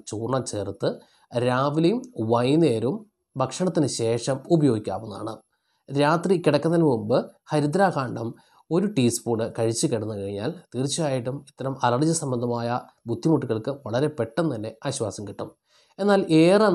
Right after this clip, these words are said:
നാളായിട്ടും ശ്വാസസംബന്ധമായ അല്ലെങ്കിൽ അലർജി സംബന്ധമായിട്ടുണ്ടാകുന്ന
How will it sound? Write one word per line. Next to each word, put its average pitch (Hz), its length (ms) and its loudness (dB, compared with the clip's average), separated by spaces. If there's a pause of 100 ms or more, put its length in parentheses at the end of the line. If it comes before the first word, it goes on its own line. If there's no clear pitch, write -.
നാളായിട്ടും 117 680 0 (400)
ശ്വാസസംബന്ധമായ 139 920 0 (120)
അല്ലെങ്കിൽ 135 320 -2
അലർജി 147 340 2
സംബന്ധമായിട്ടുണ്ടാകുന്ന 127 1000 -4